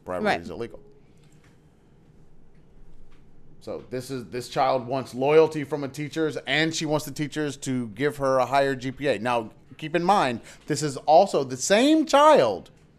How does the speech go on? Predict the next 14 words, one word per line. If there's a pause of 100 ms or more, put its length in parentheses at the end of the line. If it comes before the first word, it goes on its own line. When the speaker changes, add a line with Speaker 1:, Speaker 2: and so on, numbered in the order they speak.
(580)
Speaker 1:
that
has
already
asked
a
Chinese
person
the
exact
same
thing. (1160)
Speaker 2:
Well,
Speaker 1:
They
would